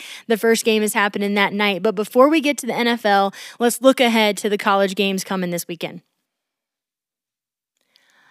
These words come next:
All right, College Game Day is going to be in Austin, Texas this week because the Texas Longhorns are hosting, I use that term loosely,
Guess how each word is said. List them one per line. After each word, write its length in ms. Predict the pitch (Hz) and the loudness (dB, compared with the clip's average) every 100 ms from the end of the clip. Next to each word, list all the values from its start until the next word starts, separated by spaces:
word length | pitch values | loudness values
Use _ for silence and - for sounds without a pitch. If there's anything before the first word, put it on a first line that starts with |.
| _ _ | _ _
All 180 | - 254 | 0 2
right, 260 | 254 269 233 | 4 4 2
College 520 | - 220 269 262 214 | 2 4 4 2 2
Game 300 | 247 240 269 | 4 4 6
Day 200 | 262 240 | 6 6
is 140 | 226 | 4
going 300 | 214 226 240 | 2 0 0
to 100 | 240 | 0
be 180 | 220 233 | 0 2
in 140 | 208 - | 2 2
Austin, 480 | 214 233 - 226 | 2 2 2 -4
Texas 460 | 214 233 240 233 214 | 0 0 2 -2 -2
this 260 | 208 202 196 | -2 -2 -2
week 260 | 208 208 | -2 -2
because 340 | 220 220 214 208 | -6 0 0 0
the 100 | 208 | -2
Texas 420 | 220 226 240 208 | 0 0 -4 -4
Longhorns 680 | 208 214 214 220 226 220 | 2 2 2 -2 -2 0
are 140 | 202 202 | 0 0
hosting, 720 | 240 277 254 226 202 214 247 _ - - _ _ - | 2 2 2 0 0 -2 -6 _ -20 -20 _ _ -12
I 40 | |
use 240 | 180 180 165 | -8 -6 -6
that 160 | - | -8
term 260 | - 165 160 | -8 -10 -8
loosely, 460 | 160 156 170 185 | -10 -8 -8 -8